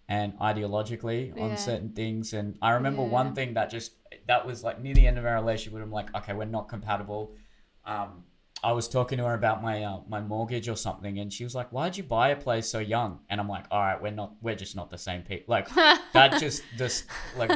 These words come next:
Speaker 1: so much stress bubbled
Speaker 2: She
Speaker 1: up
Speaker 2: didn't get it.
Speaker 1: from her
Speaker 2: Yeah.
Speaker 1: even saying something like that. And, <laughs>
Speaker 2: <laughs>
Speaker 1: uh, that was, like, a, a real point where I said, "Oh, wow,
Speaker 2: Yeah.
Speaker 1: this isn't."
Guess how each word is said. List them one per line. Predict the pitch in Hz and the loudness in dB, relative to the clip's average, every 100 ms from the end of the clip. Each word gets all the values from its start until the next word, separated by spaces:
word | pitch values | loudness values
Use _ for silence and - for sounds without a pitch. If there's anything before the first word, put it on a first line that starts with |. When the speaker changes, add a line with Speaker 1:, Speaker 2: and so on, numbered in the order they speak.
| 120 - | 0 -6
Speaker 1:
so | - 143 147 | 0 2 4
much | 143 | 2
stress | - - 131 | -2 -4 -4
bubbled | - 135 123 127 | 0 4 4 4
Speaker 2:
She | 120 | 2
Speaker 1:
up | 113 | 4
Speaker 2:
didn't | 208 | 2
get | 196 180 - | 0 0 -2
it. | - | -4
Speaker 1:
from | 139 113 | -4 0
her | 131 127 | 2 0
Speaker 2:
Yeah. | 123 | -4
Speaker 1:
even | 120 | -6
saying | - 110 120 | -2 0 0
something | 117 110 104 | -4 -6 -6
like | 107 92 | -10 -4
that. | 98 69 - - - - - | -4 -4 -6 -12 -20 -16 -4
And, | 117 131 - - 180 | 0 0 -2 -4 -2
<laughs> | - 226 220 190 165 143 - - - | 2 4 4 2 0 -4 -8 -10 -6
Speaker 2:
<laughs> | 240 - - | -6 -6 -2
Speaker 1:
uh, | 117 110 104 95 - | 4 4 4 2 2
that | 117 110 | 2 4
was, | 123 117 | 2 0
like, | 110 104 | 0 0
a, | 107 104 - | 0 -2 -2
a | 110 | -4
real | 107 107 104 | -2 -2 -2
point | 110 104 98 | 0 -2 -2
where | 101 101 | -4 -2
I | 101 87 - _ _ _ _ - | -2 -4 -10 _ _ _ _ -20
said, | - 107 98 92 104 | -8 -4 -4 -4 -2
"Oh, | 104 | 0
wow, | 98 95 90 90 - | 0 -2 -2 -4 -6
Speaker 2:
Yeah. | 208 196 185 | -6 -4 -4
Speaker 1:
this | 185 | -6
isn't." | 95 190 185 | -8 -10 -12